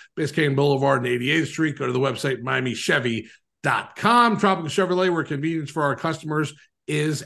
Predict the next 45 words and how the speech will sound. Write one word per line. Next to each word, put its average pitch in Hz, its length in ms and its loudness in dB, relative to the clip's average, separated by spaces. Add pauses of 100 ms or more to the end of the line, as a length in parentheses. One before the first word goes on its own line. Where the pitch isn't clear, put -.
our 143 380 2
priority. 147 600 2
They're 147 140 2
gonna 139 140 0
get 143 180 -2
you 147 80 -8
in 165 120 -2
and 175 100 0
out 170 160 2
of 147 80 -2
there 131 320 -2 (320)
in 170 260 2
three 190 840 2
hours. 185 540 2
That's 151 240 -2
right, 165 160 0
so - 60 -8
you 147 60 -2
don't 143 80 -4
have 127 80 -10
to - 20 -
spend 139 220 -2 (100)
all 180 480 6
day 135 680 2 (280)
at 147 220 0
the 147 80 -4
dealership. 135 520 0
Tropical 135 320 0
Chevrolet 135 340 0
gonna 123 140 -2
hook 143 180 -2
you 147 120 0
up, 127 100 -6
get 135 180 -4
you 139 60 -6
a - 20 -8
good 135 160 -2
price, 131 240 0
get 127 220 -6
you 135 80 -2
in 127 60 -2
and 127 100 -2
out 120 160 -2
of 117 40 -4
there 117 280 -4